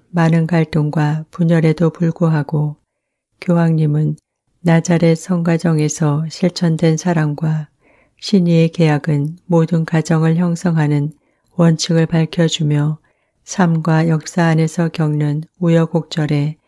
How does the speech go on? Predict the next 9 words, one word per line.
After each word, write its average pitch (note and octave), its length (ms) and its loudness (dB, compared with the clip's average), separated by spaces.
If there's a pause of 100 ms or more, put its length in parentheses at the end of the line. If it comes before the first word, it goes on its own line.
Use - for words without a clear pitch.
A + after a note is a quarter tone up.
(360)
더욱 D#3+ 480 0
잘 D#3+ 260 0
대처할 E3 480 0
수 - 160 -4
있게 D3+ 460 -2
해줍니다. D3+ 840 -2 (840)
이를 E3+ 260 4
바탕으로 E3 640 0
하여 D3+ 460 0